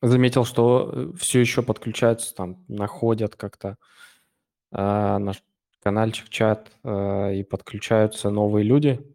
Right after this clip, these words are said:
там, и говорят: «А вот там на начальном уровне». И в то же время какая-то часть людей уходит, отписывается, э, там, уходят из чата, а, так или иначе, там, либо, м, ну, как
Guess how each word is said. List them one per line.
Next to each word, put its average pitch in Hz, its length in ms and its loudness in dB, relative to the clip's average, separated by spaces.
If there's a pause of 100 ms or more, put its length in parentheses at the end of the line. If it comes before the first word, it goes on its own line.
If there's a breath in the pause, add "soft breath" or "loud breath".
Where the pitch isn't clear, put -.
(500)
там, 90 360 -8
и 101 120 -6
говорят: 101 420 0
«А - 20 2
вот 120 240 2
там 104 180 0
на 104 100 2
начальном 104 580 0
уровне». 95 380 -10 (320 loud breath)
И 113 60 -4
в - 80 -8
то 120 140 4
же 120 120 2
время 120 560 4 (500 loud breath)
какая-то 104 420 0
часть - 300 -2
людей 110 240 4
уходит, 104 560 0
отписывается, 98 1300 -6 (140)
э, 107 180 -6 (100)
там, 98 320 -12
уходят 107 520 -2
из - 140 -8
чата, 113 560 2 (800)
а, 95 460 -2
так - 300 -4
или 101 160 2
иначе, 98 420 -2
там, 92 400 -8 (120)
либо, 98 460 0 (400)
м, 101 360 -12
ну, 101 360 -8
как 92 140 -14